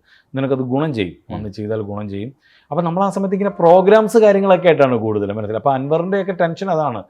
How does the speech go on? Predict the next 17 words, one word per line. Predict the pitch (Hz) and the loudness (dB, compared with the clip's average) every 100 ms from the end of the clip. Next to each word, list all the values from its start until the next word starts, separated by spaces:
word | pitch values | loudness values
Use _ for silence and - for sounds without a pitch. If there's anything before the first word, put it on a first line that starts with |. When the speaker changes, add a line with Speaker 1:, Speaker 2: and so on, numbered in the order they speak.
| _ | _
Speaker 1:
"നമ്മൾ | _ _ 127 139 | _ _ -2 -2
പ്രോഗ്രാം | 143 123 135 160 190 180 | 0 -2 -2 -2 -4 -4
ഉണ്ടാവുമോ, | 151 156 147 135 | 0 0 2 0
ഞാൻ | 131 | -2
അതിന് | 123 127 | -2 -2
പോയിക്കോളൂ" | 185 180 160 143 | -2 -2 -2 0
എന്നൊക്കെ. | 139 120 113 | 0 0 -2
അപ്പം | 127 147 | -4 -4
പറഞ്ഞാൽ, | 143 139 | -6 -4
"അല്ലയോ, | 139 151 | -4 -4
നീ | 143 | -8
പോ, | 131 135 151 | -4 -2 -2
പ്രോഗ്രാമിന് | 143 127 131 147 156 | -4 -4 -4 -4 -6
പോകരുത്, | 147 147 139 | -6 -4 -4
ഉണ്ടെങ്കിലും | 165 135 135 143 | -6 -8 -8 -8
വന്ന് | 139 135 | -8 -10
ചെയ്യണം." | 135 135 135 | -12 -12 -14